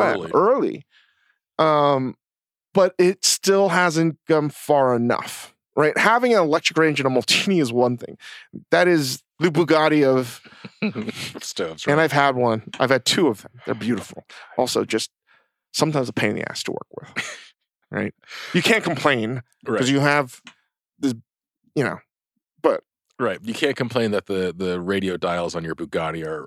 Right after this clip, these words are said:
Speaker 2: the
Speaker 1: are
Speaker 2: problem
Speaker 1: weird.
Speaker 2: with a lot of these fancy ranges, and I've worked on many of them over the years, if they break, you gotta wait for someone from Europe to fly to
Speaker 1: <laughs> Right.
Speaker 2: your restaurant.
Speaker 1: You have to wait for the guy.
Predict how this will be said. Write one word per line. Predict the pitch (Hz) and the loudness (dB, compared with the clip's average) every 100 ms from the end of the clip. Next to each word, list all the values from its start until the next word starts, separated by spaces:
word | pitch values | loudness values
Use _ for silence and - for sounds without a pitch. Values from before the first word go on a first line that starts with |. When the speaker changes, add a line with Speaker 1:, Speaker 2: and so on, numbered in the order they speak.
| - | -10
Speaker 2:
the | |
Speaker 1:
are | - | -2
Speaker 2:
problem | 254 269 247 220 | 0 2 2 2
Speaker 1:
weird. | 202 | 2
Speaker 2:
with | 185 | 2
a | 165 | 2
lot | 156 151 | 4 4
of | 151 | 2
these | 131 127 | 0 -2
fancy | - 127 127 127 | 0 0 0 -2
ranges, | 110 113 110 - - - - _ _ _ - | -2 -2 -2 -4 -8 -14 -18 _ _ _ -2
and | 123 | 0
I've | 117 | 2
worked | 127 123 | 0 0
on | 123 113 113 | 0 2 2
many | 120 117 | 2 2
of | 110 | 0
them | 117 120 | -2 -4
over | - - | -6 -10
the | 110 | -12
years, | - - - _ _ _ _ _ _ _ | -10 -12 -14 _ _ _ _ _ _ _
if | 165 | -2
they | - 175 | 2 0
break, | 196 - 147 107 - _ _ _ _ _ | 2 2 2 0 -8 _ _ _ _ _
you | 165 | -6
gotta | 185 165 | 0 2
wait | 107 113 123 - | 2 2 0 -2
for | - | -4
someone | - 151 165 | 0 2 0
from | 147 120 110 | -2 -4 0
Europe | 131 104 - - | 2 2 0 -8
to | |
fly | - - 135 131 120 - | -10 0 2 2 0 -4
to | - 139 123 117 - | 0 2 0 -4 -12
Speaker 1:
<laughs> | 160 - | -12 -6
Right. | 131 | 0
Speaker 2:
your | 120 | 2
restaurant. | 131 123 - - | 2 0 -6 -4
Speaker 1:
You | 165 | -4
have | 185 | -2
to | |
wait | 165 165 - | -2 -2 0
for | 135 | -4
the | 107 101 120 | -2 -2 -2
guy. | 104 117 117 78 | 2 2 2 0